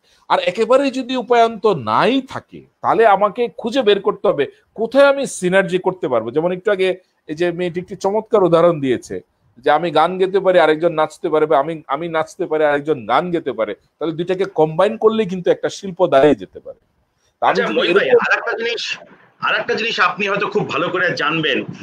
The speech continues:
Speaker 2: অনেকের ভেতরে ইগো আছে, অনেকের ভেতরে jealousy আছে। হয়তো আমার ভেতরে ইগো আছে, আমার ভেতরে jealousy আছে, কিন্তু আমি জানি না যে ওইটাই jealousy, ওইটাই ইগো।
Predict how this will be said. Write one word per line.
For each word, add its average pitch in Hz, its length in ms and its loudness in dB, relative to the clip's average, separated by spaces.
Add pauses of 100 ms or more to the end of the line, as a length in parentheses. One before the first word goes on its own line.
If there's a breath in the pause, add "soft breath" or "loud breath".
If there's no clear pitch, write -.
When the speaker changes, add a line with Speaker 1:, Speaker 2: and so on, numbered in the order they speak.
(440 loud breath)
Speaker 2:
অনেকের 269 560 0
ভেতরে 240 400 2 (100)
ইগো 247 380 2
আছে, 160 460 0
অনেকের 208 500 -2
ভেতরে 196 360 -2
jealousy 185 640 0
আছে। 104 240 -4
হয়তো 160 260 -4
আমার 180 300 -2
ভেতরে 190 320 -2
ইগো 185 340 0
আছে, 170 280 0
আমার 165 220 -2
ভেতরে 170 300 -2
jealousy 175 480 0
আছে, 131 280 0
কিন্তু - 460 -6
আমি 175 360 0
জানি 240 480 2
না 233 160 4
যে 175 240 0
ওইটাই 208 400 2
jealousy, 214 500 0
ওইটাই 196 280 2
ইগো। 135 340 0